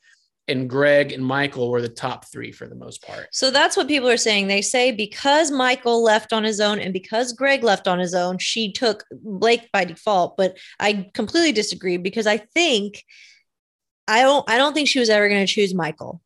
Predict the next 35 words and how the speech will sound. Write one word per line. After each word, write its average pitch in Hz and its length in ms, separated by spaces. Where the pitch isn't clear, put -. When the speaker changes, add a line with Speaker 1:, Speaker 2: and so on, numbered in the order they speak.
Speaker 2:
regardless. - 800
I - 400
think 247 140
he 277 80
could 302 100
have 262 100
made 240 200
it 240 80
to 233 80
top 220 400
three, 240 440
maybe, 247 680
but 202 260
I 214 120
also 226 260
think 233 240
the 233 80
minute 208 240
she - 160
would 208 80
have 202 80
met 196 140
his 196 140
kid, 214 440
maybe 202 320
she 220 180
would 202 140
have 185 160
realized, 196 760
"I 196 100
don't 196 140
know 196 160
if 185 80
I 190 80
wanna 180 460